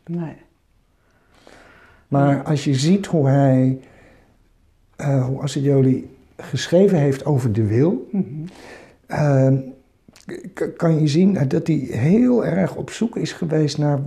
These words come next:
Speaker 2: wat is, wat is ons vermogen tot willen? Wat is ons vermogen tot kiezen? Hè, die dingen zitten aan elkaar, hè?
Speaker 1: Ja.
Speaker 2: Waar, waar, waar, hoe, hoe werkt dat in de mens? Ehm,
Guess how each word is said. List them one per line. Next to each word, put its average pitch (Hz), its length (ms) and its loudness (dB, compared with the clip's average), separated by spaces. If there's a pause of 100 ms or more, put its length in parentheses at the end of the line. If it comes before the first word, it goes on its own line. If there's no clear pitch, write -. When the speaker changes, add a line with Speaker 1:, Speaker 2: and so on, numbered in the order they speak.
Speaker 2:
wat 175 280 2
is, - 420 0 (420)
wat 180 320 0
is 190 320 0
ons 160 320 2
vermogen 175 960 2 (120)
tot 147 200 -2
willen? 143 380 0
Wat 165 180 -6
is 151 160 -6
ons 143 200 -8
vermogen 170 640 0
tot - 180 -10
kiezen? 110 440 -4 (540)
Hè, 147 100 -8
die 160 120 -6
dingen 147 200 -2
zitten 143 220 -2
aan 143 120 -2
elkaar, 127 460 -2
hè? 185 100 -6 (180)
Speaker 1:
Ja. 185 200 -2 (260)
Speaker 2:
Waar, 165 220 -2
waar, 190 520 4
waar, 160 240 -6
hoe, 160 300 2
hoe 170 220 6
werkt 180 360 4
dat 120 240 -4
in 123 200 -2
de 110 80 -2
mens? 95 560 -8 (2000)
Ehm, 143 420 2